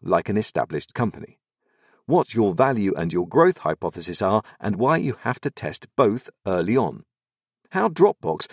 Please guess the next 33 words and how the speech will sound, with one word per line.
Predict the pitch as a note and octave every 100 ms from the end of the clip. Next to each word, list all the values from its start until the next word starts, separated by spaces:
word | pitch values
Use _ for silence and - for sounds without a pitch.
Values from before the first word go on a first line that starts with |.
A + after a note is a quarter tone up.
| -
built | - G#2+ A2
an | A2
M | A#2+ A2+ F#2+
V | G#2+ F#2
P | - D#3+ A#2 - -
and | A2+ A2+
validated | F3+ D3+ F#2 D#2+ F#2+
it | G2+ - - -
with | G2
seventy-five | - C#3 D3 D3 C#3+ G#2+ G2+ G2+
thousand | - E2 D#2+ F#2
signups | E2 A#2 F2 C2 - - _ _ -
and | C3
what | D#3 - -
an | A2
M | F#2+ F2
V | F2
P | - F2+ D#2
is. | D#2+ C2+ - _ _ _ _ _ _ _
The | G2+
build, | G#2 D#3+ F3+ F3 _ _
measure, | - A#2+ B2 C3+ - _
learn | - A#2+ A3+ A#2
loop | F#2+ -
you | G2+
must | G2 G#2 -
go | E3+
through | D#3+ G2 G2 -
again | G2 C3+ D3+
and | D3 A#2
again | F2+ E2 D#2 - -
to | -
succeed. | F#2+ - F#2+ C2 G#1+